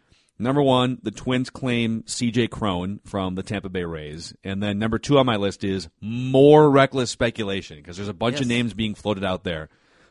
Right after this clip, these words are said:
Speaker 1: But let's just start with your thoughts on the Twins. Maybe finding a first base replacement here for Joe Mauer, C J Cron, who, uh, is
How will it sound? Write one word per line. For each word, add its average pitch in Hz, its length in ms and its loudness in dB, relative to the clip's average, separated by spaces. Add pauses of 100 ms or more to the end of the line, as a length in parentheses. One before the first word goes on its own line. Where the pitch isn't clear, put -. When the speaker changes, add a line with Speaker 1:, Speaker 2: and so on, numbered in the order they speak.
Speaker 1:
But 113 80 2
let's 147 160 2
just 170 120 -4
start 151 220 4
with 123 140 2
your 117 180 2
thoughts 120 560 -2
on 95 320 -4
the 98 80 -4
Twins. 120 560 -4 (420)
Maybe 143 320 0
finding 170 560 -2
a 131 80 -4
first 139 300 -4
base 139 240 -2
replacement 120 480 -6
here 127 200 -2
for 113 160 -4
Joe 107 220 2
Mauer, 101 320 -2
C 117 220 -6
J 113 160 -2
Cron, 98 420 -4
who, 87 320 -4
uh, 87 140 -4
is 85 280 -8